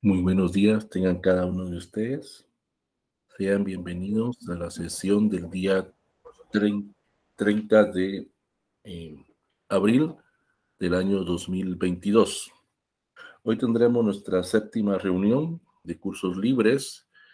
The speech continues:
correspondiente al ciclo cuadragésimo quinto de cursos libres de la Universidad de San Carlos de Guatemala.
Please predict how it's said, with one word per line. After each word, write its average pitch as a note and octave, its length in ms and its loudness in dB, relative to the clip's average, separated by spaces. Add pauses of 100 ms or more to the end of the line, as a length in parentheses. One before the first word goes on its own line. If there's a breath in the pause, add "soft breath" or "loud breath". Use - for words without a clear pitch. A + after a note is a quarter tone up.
(360 soft breath)
correspondiente G#2+ 760 0
al G2+ 100 2
ciclo A2 380 -2
cuadragésimo G2 760 0
quinto B2 460 -2
de F#2 180 -10
cursos - 260 -8
libres A2 240 0
de G#2+ 60 2
la G2 80 2
Universidad F2 440 -2
de F2+ 40 0
San F#2 140 -6
Carlos F2+ 260 -4
de F#2 60 -2
Guatemala. G2 520 2